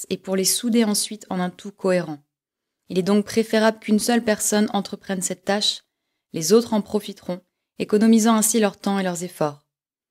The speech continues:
L'œuvre du compilateur met en lumière maints rapports nouveaux unissant des fragments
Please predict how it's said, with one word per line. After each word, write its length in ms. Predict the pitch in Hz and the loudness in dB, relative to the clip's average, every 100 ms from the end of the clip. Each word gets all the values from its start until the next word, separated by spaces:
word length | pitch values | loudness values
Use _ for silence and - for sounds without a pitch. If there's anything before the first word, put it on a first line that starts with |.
| _ _ _ _ | _ _ _ _
L'œuvre 280 | 190 202 202 | 2 4 4
du 100 | 196 | 0
compilateur 680 | 214 202 196 196 208 220 214 | -2 -2 0 0 2 2 2
met 200 | 202 196 | 0 0
en 60 | |
lumière 360 | 190 196 202 185 | 0 2 2 0
maints 260 | 190 220 | 2 2
rapports 420 | 220 208 - 208 202 | 2 0 0 2 4
nouveaux 440 | 202 190 196 208 | 2 2 -2 0
unissant 420 | 208 214 220 226 | 2 2 2 0
des 80 | 214 | -2
fragments 500 | 190 - 196 202 208 | -4 -4 -2 0 0